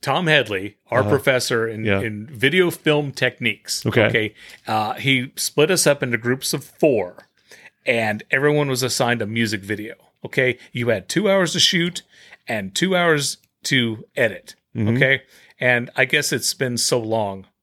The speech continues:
Speaker 1: <laughs> since college that I could admit that we checked the camera out,
Speaker 2: Uh-huh.
Speaker 1: um, uh, Friday afternoon after,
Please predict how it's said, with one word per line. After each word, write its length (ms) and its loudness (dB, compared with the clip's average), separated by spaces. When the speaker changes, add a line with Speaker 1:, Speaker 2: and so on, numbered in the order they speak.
Speaker 1:
<laughs> 320 -4
since 400 0
college 440 -2
that 140 -6
I 60 2
could 180 -6
admit 400 0
that 100 -2
we 140 0
checked 340 0
the 60 -16
camera 420 0
out, 380 0
Speaker 2:
Uh-huh. 260 4
Speaker 1:
um, 460 0
uh, 200 -6
Friday 440 2
afternoon 720 0
after, 600 0